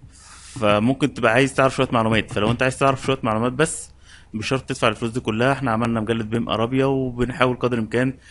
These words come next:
المواضيع المهمة وال-، والمفيدة جدًا هتلاقيها إن شاء الله في المجلة. ولو في حاجة مش واضحة بنحاول نشرحها فيديو، هتلاقيها برضه على بيم أرابيا. فهتلاقي كل المعلومات، لو أنت بتدور على المعلومات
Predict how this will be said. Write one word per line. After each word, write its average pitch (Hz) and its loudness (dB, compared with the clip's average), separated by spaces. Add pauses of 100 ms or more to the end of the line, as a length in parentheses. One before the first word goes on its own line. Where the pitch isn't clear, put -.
(240)
المواضيع 110 2
المهمة 120 2 (260)
وال-، 98 -6
والمفيدة 104 0
جدًا 123 0
هتلاقيها 113 -2
إن 113 -2
شاء 117 -4
الله 113 -2
في - -12
المجلة. 113 -4 (400)
ولو 120 4
في 135 -2
حاجة 127 2
مش 117 -4
واضحة 120 0
بنحاول 113 0
نشرحها 113 -4
فيديو، 123 0 (680)
هتلاقيها 110 0
برضه 113 0
على 104 0
بيم 113 -2
أرابيا. 123 0 (360)
فهتلاقي 131 2
كل 165 4
المعلومات، 131 2
لو 131 4
أنت 143 0
بتدور 143 2
على 135 4
المعلومات 127 0